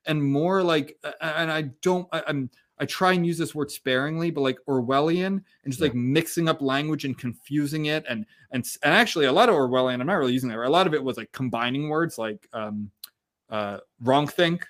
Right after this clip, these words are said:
Speaker 1: right? Like, taking them and putting them together. Like,
Speaker 2: Yeah.
Speaker 1: this just,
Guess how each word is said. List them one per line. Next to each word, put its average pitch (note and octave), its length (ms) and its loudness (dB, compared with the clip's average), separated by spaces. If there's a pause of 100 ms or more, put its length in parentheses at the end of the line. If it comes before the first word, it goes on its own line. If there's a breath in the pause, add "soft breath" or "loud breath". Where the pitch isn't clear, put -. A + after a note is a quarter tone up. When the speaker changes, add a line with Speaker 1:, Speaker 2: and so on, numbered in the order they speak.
(120)
Speaker 1:
right? A#2+ 160 -2
Like, A2+ 120 -10
taking C#3+ 280 0
them C#3+ 100 -2
and B2 120 -4
putting C#3+ 160 0
them C#3 100 -2
together. D3 500 0 (240 loud breath)
Like, D#3 120 8
Speaker 2:
Yeah. F3+ 60 0
Speaker 1:
this G#3 180 12
just, D#3+ 260 2